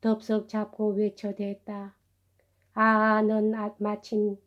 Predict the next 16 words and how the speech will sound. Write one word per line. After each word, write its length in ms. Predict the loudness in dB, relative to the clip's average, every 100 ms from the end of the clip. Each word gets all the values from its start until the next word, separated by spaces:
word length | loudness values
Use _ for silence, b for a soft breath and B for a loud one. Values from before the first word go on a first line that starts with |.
| _ _
때 160 | -2 0
맞추어 520 | 0 -4 -4 -4 -4
잘 260 | -4 -6 -4
왔다. 580 | -6 -8 -12 -12 -14 -20 _ _ _ _ _ -4
이제 300 | 0 2 2
곧 360 | 2 0 0
두 240 | -2 -2 -2
필의 340 | -4 0 0
말을 480 | 0 -2 -2 -4 -6
끄는 500 | -4 -2 0 -4 -8 _ _ _ _
썰매를 580 | -2 2 2 2 -2 -4
타고 560 | -8 -4 -4 -4 -8 _ _ _ _
베주호프 760 | 0 2 0 0 -2 -2 -2
백작한테로 880 | 0 -4 -4 -6 -4 -4 -4 -4 -4
가서 280 | -6 -8 -6
말이야. 640 | -6 -4 -6 -6 -10